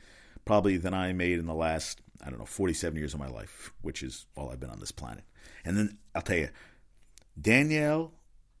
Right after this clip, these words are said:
Daniel Garcia Navarrete, twenty-three-year-old bullfighter, you gotta see this video, was thrown around like a rag doll in his first bull, in his bullfighting debut. I watched it today. It was,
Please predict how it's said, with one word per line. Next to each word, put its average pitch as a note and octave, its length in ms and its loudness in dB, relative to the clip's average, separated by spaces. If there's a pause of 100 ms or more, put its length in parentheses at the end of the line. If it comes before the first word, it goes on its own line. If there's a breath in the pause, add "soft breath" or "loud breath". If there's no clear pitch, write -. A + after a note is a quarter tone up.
(200)
Daniel A#2+ 340 4
Garcia C3+ 720 4 (1300)
Navarrete, F#2 800 0 (680)
twenty-three-year-old C3+ 600 6
bullfighter, F2 460 2 (220)
you G2+ 120 0
gotta A#2+ 180 2
see - 140 0
this E2 160 0
video, D#2+ 380 -2
was E2 160 -2
thrown C#3 200 2
around A#2+ 180 4
like F#2+ 120 -2
a D#2+ 60 -4
rag F#2+ 320 0
doll D2+ 200 -2
in D2 60 -6
his D2 100 -6
first B2 540 2
bull, A#2 260 4 (160)
in G2+ 80 0
his F2 120 2
bullfighting C3+ 440 2
debut. F#2+ 600 2 (340 soft breath)
I G2+ 160 8
watched A2 300 4
it G#2+ 60 -12
today. A2 340 0
It F#2+ 180 2
was, D#2+ 380 -6